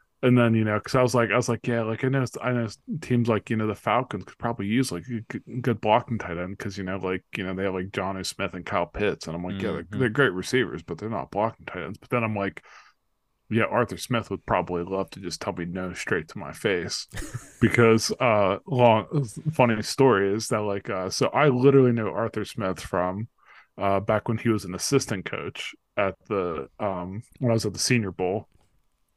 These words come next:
Speaker 1: Knew him then. He wasn't even a tight ends coach yet.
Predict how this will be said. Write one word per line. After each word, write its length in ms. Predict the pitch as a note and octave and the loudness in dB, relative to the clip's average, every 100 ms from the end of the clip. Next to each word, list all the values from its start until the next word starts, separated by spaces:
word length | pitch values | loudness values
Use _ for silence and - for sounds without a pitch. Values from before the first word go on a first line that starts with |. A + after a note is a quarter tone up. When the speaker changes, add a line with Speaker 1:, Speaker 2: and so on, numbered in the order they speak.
| - | 4
Speaker 1:
Knew 200 | B2+ A#2 | 6 6
him 100 | G2+ | 4
then. 300 | A2 G2 F#2+ | 2 2 0
He 80 | A#2+ | 0
wasn't 360 | A2+ A2 G#2+ G2+ | 2 2 0 0
even 360 | A2 G2+ G2 | -2 -2 -6
a 80 | F#2+ | -8
tight 260 | - G#2 G2+ | -4 0 0
ends 180 | G2+ - | 0 -2
coach 300 | F2+ D#2+ D#2 | -4 -2 -2
yet. 240 | D#2+ F2 | -2 -2